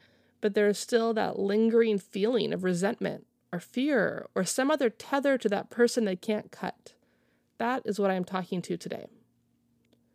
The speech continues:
What troubles me about the whole idea of forgiveness is that sometimes it can be used against the injured party, or it's only done in name, like there are a bunch of half measures and unfinished business,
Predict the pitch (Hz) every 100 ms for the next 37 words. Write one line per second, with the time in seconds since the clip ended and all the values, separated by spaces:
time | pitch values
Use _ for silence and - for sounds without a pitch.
0 | _ _ - 233 233 - 240 254 277 294
1 | 302 330 - 214 220 214 196 214 202 180
2 | 190 208 233 226 226 240 254 277 285 -
3 | - _ _ _ - 240 254 - 294 -
4 | 403 - 240 262 247 220 233 226 202 180
5 | 214 226 240 226 208 202 185 - 185 190
6 | - 233 _ _ _ _ - 233 233 226
7 | - 247 262 220 220 196 190 196 185 -
8 | - 202 - - - 208 196 208 202 196
9 | 202 220 214 - 220 220 - 196 202 190
10 | 170 180 180 - 202 208 220 208 185 190
11 | 190 180 - - -